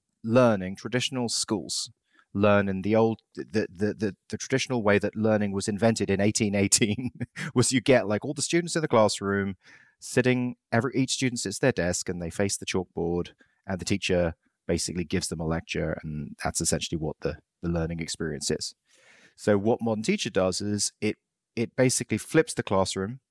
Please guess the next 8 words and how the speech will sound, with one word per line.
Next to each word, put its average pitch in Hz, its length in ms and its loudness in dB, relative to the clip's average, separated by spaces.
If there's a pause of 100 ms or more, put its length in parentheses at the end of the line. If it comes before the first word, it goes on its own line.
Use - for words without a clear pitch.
(400)
and, 107 180 2
like, 104 280 4
the, 107 240 -4
the 110 240 -4
end 143 220 2
result 117 640 0 (140)
is, 90 520 0
um, 87 640 -4